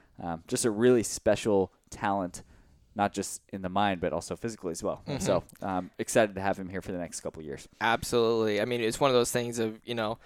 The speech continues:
Speaker 2: uh, being in here as, as, as Mike and Christian were having that conversation, I was kind of just reminiscing of,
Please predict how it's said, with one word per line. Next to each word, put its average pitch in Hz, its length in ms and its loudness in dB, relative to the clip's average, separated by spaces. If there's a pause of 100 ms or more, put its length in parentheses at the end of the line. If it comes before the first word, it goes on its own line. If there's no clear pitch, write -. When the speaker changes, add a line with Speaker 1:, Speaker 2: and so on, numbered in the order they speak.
(280)
Speaker 2:
uh, 101 280 4
being 123 280 -4
in 120 160 -4
here 120 240 -2
as, 117 240 0
as, 110 240 -2
as 113 200 -4
Mike 117 300 0
and 120 80 -12
Christian 123 300 -2
were 117 80 -2
having 120 240 0
that 101 120 -4
conversation, 120 800 0 (260)
I 127 120 6
was 127 100 6
kind 139 180 6
of 123 60 2
just 123 160 -2
reminiscing 123 560 2
of, 117 380 2